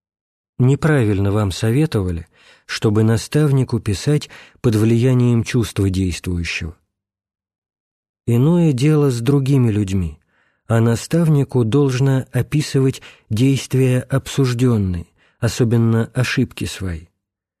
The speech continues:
или действия гнева, или вообще движение ветхого человека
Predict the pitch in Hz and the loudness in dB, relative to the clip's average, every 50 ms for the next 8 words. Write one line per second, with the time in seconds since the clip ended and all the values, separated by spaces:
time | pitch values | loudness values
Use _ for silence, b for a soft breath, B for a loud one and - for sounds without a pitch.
0 | _ _ _ _ - 135 135 131 127 113 104 98 120 127 127 120 101 - - - | _ _ _ _ 0 0 2 2 2 2 2 2 2 2 2 0 -2 -4 -4 -2
1 | 110 110 107 104 92 95 98 110 123 139 143 135 120 123 113 B B B B B | 0 2 2 0 0 0 2 2 2 2 2 2 0 -2 -4 B B B B B
2 | B B B 127 131 135 135 127 117 131 131 135 131 - - - 147 131 110 95 | B B B 0 2 4 4 4 4 4 2 0 -2 -4 -4 0 0 0 0 2
3 | 98 107 98 104 120 120 113 113 110 107 104 104 101 - - 110 110 120 113 - | 0 0 2 2 2 2 2 2 2 2 0 -2 -2 -4 -2 0 0 0 0 -2
4 | - - 110 101 101 98 - - 113 104 101 104 104 98 98 90 85 - - - | -2 -2 0 0 0 0 -2 -2 0 0 0 0 -2 -2 -4 -4 -6 -8 -14 -20